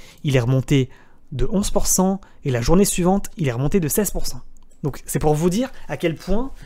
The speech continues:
si vous êtes holder, il va falloir tenir bon. Voilà. C'est, c'est classique dans les marchés financiers de faire des gros décrochages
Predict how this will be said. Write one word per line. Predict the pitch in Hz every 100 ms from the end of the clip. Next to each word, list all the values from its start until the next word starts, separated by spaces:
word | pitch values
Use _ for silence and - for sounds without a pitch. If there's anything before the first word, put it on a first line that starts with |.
| - - - -
si | - -
vous | 139 143
êtes | -
holder, | 156 156 151 208 196
il |
va | 135
falloir | 139 160
tenir | - 147 139
bon. | 131 120 - - - - - - - -
Voilà. | 175 143 123 - - - - -
C'est, | - 123 113 107 - - - - - -
c'est | - 131
classique | 170 - 196
dans | 165
les | 143
marchés | 139 - 147
financiers | 135 131 - 175 190 202 - - -
de | 131
faire | - 151
des | 135
gros | 123 135 185
décrochages | 180 - 135 - 143 160 165